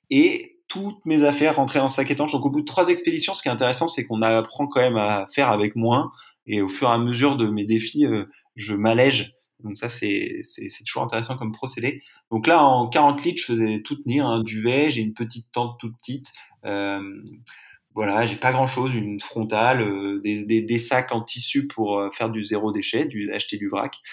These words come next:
Donc je mettais tout ça là-dedans, je sanglais ça à l'avant du paddle. Alors ce qui est important, euh, quand on fait une expérience paddle et qu'on sangle,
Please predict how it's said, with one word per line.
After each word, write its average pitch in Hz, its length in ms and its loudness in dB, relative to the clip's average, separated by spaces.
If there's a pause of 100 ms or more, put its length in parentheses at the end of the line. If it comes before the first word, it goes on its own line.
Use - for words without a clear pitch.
(320)
Donc 117 120 2
je 117 80 -2
mettais 143 320 6
tout - 120 -4
ça 175 160 4
là-dedans, 147 380 4
je 196 140 0
sanglais 156 500 4
ça 156 180 4
à 143 80 6
l'avant 135 280 4
du 131 160 2
paddle. 139 360 4
Alors 110 240 0
ce - 60 -4
qui 120 80 -4
est - 20 0
important, 139 560 0
euh, - 40 -4
quand 120 220 -8
on - 40 -16
fait 120 120 -8
une 123 60 -4
expérience 123 280 -4
paddle 131 280 2
et - 20 -2
qu'on 110 160 -4
sangle, 151 540 2